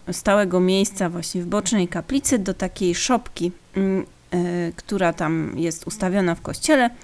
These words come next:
i umieszczone na sianie, tak jak zgodnie z, e, tradycją, e, umieszcza się właśnie dzieciątko Jezus na sianku. E, w świąteczne dni,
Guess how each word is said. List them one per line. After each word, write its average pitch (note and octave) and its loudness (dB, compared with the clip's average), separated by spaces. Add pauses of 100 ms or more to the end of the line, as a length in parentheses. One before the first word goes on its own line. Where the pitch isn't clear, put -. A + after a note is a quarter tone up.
(220)
i D#4+ 2
umieszczone A3 4
na D#3+ 2
sianie, F3 2
tak F#3 -4
jak G3+ -4
zgodnie F3+ 2
z, - -4
e, D#3 -2 (260)
tradycją, D#3+ -2 (720)
e, C#3+ -2
umieszcza E3 2
się D#3 -4
właśnie D3 -2 (380)
dzieciątko E3+ 0
Jezus C3+ -2 (360)
na D#3+ 0
sianku. - -6 (960)
E, C#4 2
w - 0
świąteczne E4+ 4
dni, A#3+ 4